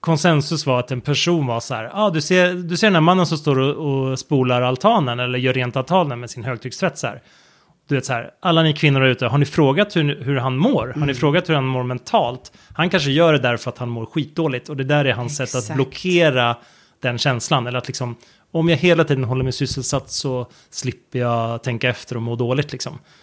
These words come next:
Speaker 1: Och det är ju liksom en annan sida av det där med att bygga altaner och vara aktiv. Att så här,
Speaker 2: Absolut.
Speaker 1: du kan göra det som ett kärlekstecken, men du kan också göra det som en distraktion, liksom.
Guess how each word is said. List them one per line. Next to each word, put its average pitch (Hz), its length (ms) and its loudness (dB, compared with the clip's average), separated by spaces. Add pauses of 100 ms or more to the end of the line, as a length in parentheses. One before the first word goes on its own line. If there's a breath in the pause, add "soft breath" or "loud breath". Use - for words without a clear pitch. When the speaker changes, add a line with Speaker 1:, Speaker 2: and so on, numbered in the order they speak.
(220 soft breath)
Speaker 1:
Och 131 100 -2
det 143 60 6
är 160 40 8
ju 165 100 8
liksom 160 180 2
en 170 80 2
annan 180 300 4
sida 139 280 4
av 123 80 2
det 127 80 0
där 120 140 2
med 120 140 -4
att - 280 -8
bygga 123 340 0
altaner 120 520 0
och 117 220 -2
vara 120 140 -4
aktiv. 127 460 -8
Att 123 180 -10
så 127 60 -2
här, 113 80 -2
Speaker 2:
Absolut. 180 800 -6
Speaker 1:
du 147 80 -4
kan 151 100 4
göra 143 80 6
det 139 60 4
som 143 120 -2
ett 147 60 0
kärlekstecken, 143 680 2
men 123 60 -4
du 123 80 -2
kan 131 80 -2
också 139 240 -2
göra 160 120 6
det 127 60 2
som 131 140 -4
en 123 100 -6
distraktion, 123 800 -8
liksom. - 200 -16